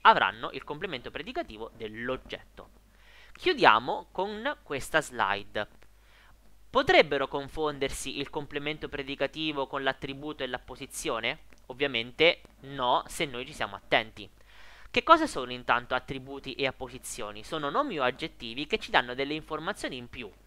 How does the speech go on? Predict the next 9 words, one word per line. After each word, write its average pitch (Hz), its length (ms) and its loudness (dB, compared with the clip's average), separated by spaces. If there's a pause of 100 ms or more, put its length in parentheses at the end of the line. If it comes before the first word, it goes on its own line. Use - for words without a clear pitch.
(200)
ma 175 280 12
su - 300 -10
tutti 247 340 -4
gli 131 80 -2
elementi 127 420 -4
della 120 200 -2
frase 120 560 6
nominali, 127 720 4
quindi 131 240 -10